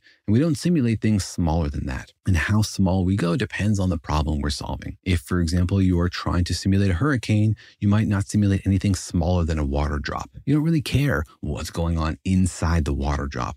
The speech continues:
The water drop itself is your basic unit. If you're simulating galaxies, you probably don't go smaller than an individual star. You don't really care about what's going on inside that star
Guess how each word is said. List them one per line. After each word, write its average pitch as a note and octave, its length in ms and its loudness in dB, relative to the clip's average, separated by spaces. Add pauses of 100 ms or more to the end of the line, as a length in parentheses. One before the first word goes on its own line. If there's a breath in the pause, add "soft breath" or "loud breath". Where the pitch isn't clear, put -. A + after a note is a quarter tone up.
(160)
The F#2 80 0
water A#2+ 220 2
drop B2 220 0
itself A#2 420 -2
is F2+ 180 -2
your E2+ 120 -2
basic D#2 440 -4
unit. D2 320 -6 (140)
If E2+ 140 -2
you're F#2 80 4
simulating G#2 500 2
galaxies, A2+ 580 0
you G#2+ 80 2
probably G#2 280 2
don't G2+ 380 0
go G#2 160 2
smaller G2+ 460 2
than G#2 220 0
an G2+ 160 2
individual G#2 560 2
star. G2 480 -4
You F2 80 0
don't F#2+ 120 2
really C3+ 200 0
care G#2 460 -4
about D#2 240 -4
what's D#2 180 -4
going D#2+ 240 0
on D2 240 0
inside D#2+ 440 0
that D#2 180 -2
star G2 440 -2